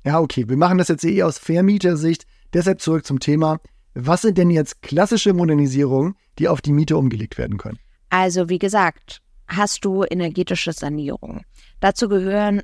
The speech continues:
Speaker 2: Maßnahmen wie die Wärmedämmung von Fassaden, der Austausch von Fenstern und Türen oder der Einbau einer neuen Heizung. Das sollte später auch zu geringeren Verbrauchskosten für die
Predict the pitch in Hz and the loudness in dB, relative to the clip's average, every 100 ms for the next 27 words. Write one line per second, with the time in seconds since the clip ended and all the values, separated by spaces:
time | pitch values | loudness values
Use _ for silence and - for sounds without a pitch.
0 | - 180 190 214 233 214 208 196 180 175 | 0 2 2 0 0 2 2 0 -2 -2
1 | 165 160 - 190 208 190 196 190 185 185 | -4 -2 0 2 0 0 0 0 -4 -4
2 | 156 156 147 - 196 202 190 185 180 160 | -6 -4 -8 -8 -4 -4 -2 -2 -2 -2
3 | 95 156 - 156 - 175 175 220 214 - | -4 -6 -6 -6 -4 -6 -2 0 0 -2
4 | 196 196 - - - - - - 151 - | -2 -4 -8 -20 -20 -20 -12 -6 -6 -6
5 | 208 208 202 196 196 - - 269 285 254 | -4 -2 0 0 -4 -8 -2 0 2 2
6 | 220 208 170 180 190 185 190 190 190 180 | 0 -2 -4 -4 -4 -2 0 0 -2 -4
7 | - 165 165 165 170 185 214 220 - - | -4 -4 -4 -4 -2 0 0 0 -4 -12
8 | - - - - - 196 - 247 254 240 | -14 -18 -20 -20 -8 -6 0 0 0 -4
9 | - 196 - 208 196 - 170 175 180 - | -4 -6 0 0 0 -2 -4 -4 -10 -16
10 | - - 165 - 160 170 165 160 156 156 | -10 -4 -4 -2 -2 -2 -2 -2 -4 -4
11 | - 160 208 - 240 220 - 233 226 - | -2 0 0 -2 -4 -4 -4 -2 -2 -2
12 | 185 165 160 | -2 -2 -4